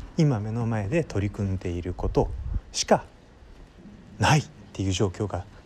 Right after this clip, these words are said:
作れるわけよね。だから、その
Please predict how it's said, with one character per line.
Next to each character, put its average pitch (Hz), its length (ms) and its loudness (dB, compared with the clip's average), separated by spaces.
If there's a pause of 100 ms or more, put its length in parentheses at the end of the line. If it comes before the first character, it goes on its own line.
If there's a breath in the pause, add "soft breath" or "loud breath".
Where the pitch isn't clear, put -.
作 - 220 2
れ 151 140 2
る 98 80 0
わ 85 100 -4
け 95 140 -4
よ 85 60 -2
ね。 123 180 -2 (1400 loud breath)
だ 302 100 6
か 302 140 -8
ら、 240 260 4 (1200 loud breath)
そ - 200 6
の 202 240 6